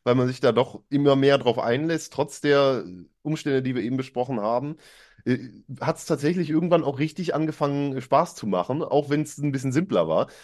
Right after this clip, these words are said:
Also das ist irgendwie eine ganz, äh, komische Art der Faszination, die das, äh, in mir ausgelöst hat, dass, äh, tatsächlich ja auch mit solchen, äh, simpleren Spielen man t-, tatsächlich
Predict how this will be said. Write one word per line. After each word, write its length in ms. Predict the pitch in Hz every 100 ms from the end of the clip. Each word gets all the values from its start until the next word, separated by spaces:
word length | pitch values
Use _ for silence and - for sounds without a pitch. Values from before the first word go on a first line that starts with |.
| - -
Also 180 | 123
das 180 | 131 131
ist 120 | 135
irgendwie 600 | 139 151 143 147 147 113 - - _ -
eine 140 | 127
ganz, 360 | 156 180 - 127 -
äh, 160 | 139 135
komische 380 | 139 185 160 175
Art 80 | -
der 80 |
Faszination, 680 | 131 135 156 139 127 151 123
die 100 | 95
das, 220 | 92 -
äh, 240 | 95 92 - -
in 180 | 104 101
mir 140 | 95 80
ausgelöst 540 | 92 - 82 80 -
hat, 160 | 113 - - - _
dass, 460 | 107 - - - -
äh, 200 | 110 104
tatsächlich 680 | 113 110 123 120 120 123 - _ _ _ _ _ _ _ _
ja 160 | 135
auch 180 | 135 151
mit 140 | 156 135
solchen, 460 | 139 139 147 143 120
äh, 160 | 117 113
simpleren 540 | 113 147 175 165 147
Spielen 400 | - 156 147 117
man 160 | 123 123
t-, 120 | 120
tatsächlich 540 | 117 110 135 135 127